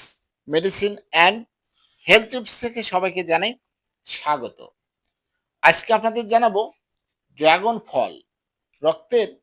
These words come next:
হিমোগ্লোবিন বাড়াইতে সাহায্য করে? যদি বলি হ্যাঁ, তাহলে কারণগুলো কি? চলুন জানা যাক।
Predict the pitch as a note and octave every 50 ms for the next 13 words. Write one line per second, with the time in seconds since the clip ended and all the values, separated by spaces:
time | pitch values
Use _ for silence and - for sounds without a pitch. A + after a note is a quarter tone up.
0 | _ _ _ _ _ _ _ _ _ _ _ _ _ _ _ - F#3 A3 B3 B3+
1 | G#3+ B3+ B3+ B3 A#3+ A#3 C4 B3+ B3+ C4 C#4 _ _ _ _ _ _ _ _ _
2 | _ _ _ _ _ _ _ _ _ _ _ _ _ _ - C3+ - F3 G3+ G#3
3 | - - D3+ D3 D3 - _ _ _ _ _ _ _ _ _ _ _ _ _ _
4 | _ _ _ _ _ - - - D3+ C#3+ D#3 D3+ D#3 G#3 G#3+ B3 C4 B3 F#3 B2+
5 | - - _ _ _ _ _ _ _ _ _ _ _ _ _ _ _ _ _ _
6 | _ _ _ _ _ _ _ _ _ _ _ _ _ _ _ _ _ _ _ D#3+
7 | E3+ E3+ F#3 F3+ F3+ F3+ F3 D#3+ C#3+ D3+ D#3 E3+ G3+ B3+ - _ _ _ _ _
8 | _ _ _ _ _ _ _ _ _ _ _ _ _ _ _ _ _ _ _ _
9 | _ _ _ _ _ _ _ _ _ _ - E3 F3+ A3+ B3 A#3+ A3 G#3+ A3 -
10 | _ _ _ _ A3 G#3+ B3 C4+ C#4 C#4 C4+ C4 A#3 B3 A3 F#3 C#3+ - - -
11 | G2+ - _ _ _ _ _ _ _ _ _ _ _ _ _ _ _ _ _ _
12 | _ _ _ _ _ _ - G#3 A#3 B3+ B3 G#3 G3+ G3 F3+ F#3 F#3+ G3 G#3+